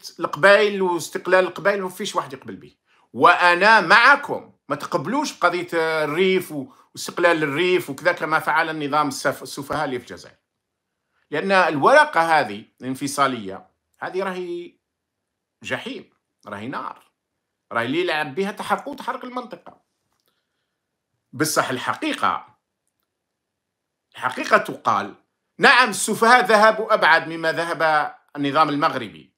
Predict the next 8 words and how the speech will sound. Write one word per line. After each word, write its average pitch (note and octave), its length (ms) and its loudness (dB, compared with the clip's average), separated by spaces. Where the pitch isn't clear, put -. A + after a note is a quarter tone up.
عندما D3+ 380 0
أخرج D3+ 260 -4
سفيره F3 680 -4
يتحدث D3+ 420 -2
على D#3+ 640 4
أن D#3 120 0
القبائل D#3+ 440 0
مستعمرة D#3+ 920 4